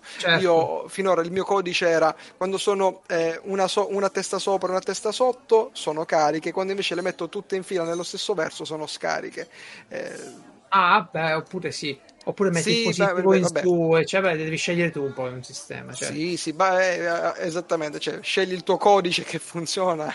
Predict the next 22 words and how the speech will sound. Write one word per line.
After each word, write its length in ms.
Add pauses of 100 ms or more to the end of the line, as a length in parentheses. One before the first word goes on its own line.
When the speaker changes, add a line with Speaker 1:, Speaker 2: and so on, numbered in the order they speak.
Speaker 2:
<laughs> 80
e 80
lo, 240
e 60
lo 160
usi. 360 (540)
Speaker 1:
Sì, 160
esatto. 160 (240)
Speaker 2:
<laughs> 240
Assolutamente, 640
Speaker 1:
E, 60
Speaker 2:
assolutamente. 480
Speaker 1:
e 220 (360)
velocemente 640
pure 220
io 160
degli 180
acquisti 360
azzeccati 560
li 80
ho 60
fatti. 600